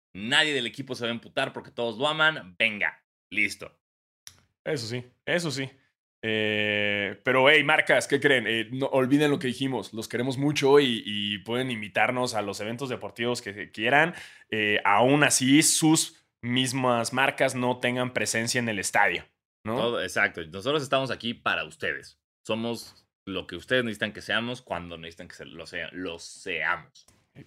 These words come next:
Speaker 1: Y otra cosa que también está dando de qué hablar en esta Media Week, eh, bueno, es la situación de los Sixers y Ben Simmons, ¿no? Eh,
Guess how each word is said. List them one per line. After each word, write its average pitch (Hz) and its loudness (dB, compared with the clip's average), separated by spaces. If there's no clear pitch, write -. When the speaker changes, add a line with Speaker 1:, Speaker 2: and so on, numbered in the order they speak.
Speaker 1:
Y 131 0
otra 147 4
cosa 147 4
que 120 2
también 117 -2
está 110 -2
dando 117 -4
de 110 -4
qué 113 -6
hablar 113 2
en 107 -2
esta 110 -8
Media 107 -2
Week, 107 -4
eh, 95 -4
bueno, 87 -10
es 90 -8
la 92 -2
situación 110 -4
de 107 0
los 95 -4
Sixers 95 -4
y 87 -10
Ben 92 -8
Simmons, 87 -12
¿no? 110 -8
Eh, 85 -12